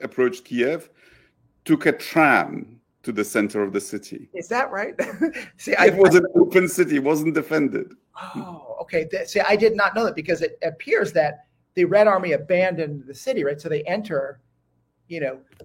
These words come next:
Speaker 2: um, on May seventh, nineteen twenty. It's a very dramatic moment because Pilsudski, uh, with Petlura, issues a declaration of independence of Ukraine. And he says, "This is, we're righting the wrongs of history."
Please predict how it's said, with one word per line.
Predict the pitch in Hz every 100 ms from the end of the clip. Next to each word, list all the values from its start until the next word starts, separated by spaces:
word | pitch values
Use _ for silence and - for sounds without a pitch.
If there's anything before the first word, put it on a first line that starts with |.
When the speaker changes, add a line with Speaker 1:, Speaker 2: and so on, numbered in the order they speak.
| _ 165
Speaker 2:
um, | 156 156 147 143 - _ 170
on | 160 151
May | 185 185
seventh, | - 180 170 -
nineteen | 156 156 151 147
twenty. | - 214
It's | 156
a | 175
very | 233 247
dramatic | 185 175 185 170 156
moment | 196 190 151
because | 151 151
Pilsudski, | 151 151 180 - 165 151 - _ _ _ _ _
uh, | 156 151 147 147
with | 180 214 214
Petlura, | 170 208 233 175 -
issues | 214 220 156 147 -
a | 156 151
declaration | 151 170 170 175 185 196 143
of | 131
independence | 139 131 165 226 202 - - _ _ _ _
of | - 151
Ukraine. | 233 262 143 135
And | 139
he | 143
says, | - 151 151
"This | 151 151
is, | 151 147 - _ -
we're | 180 151
righting | 160 175 185 180
the | 170
wrongs | 151 151 156 151
of | 151
history." | 233 226 - 147 -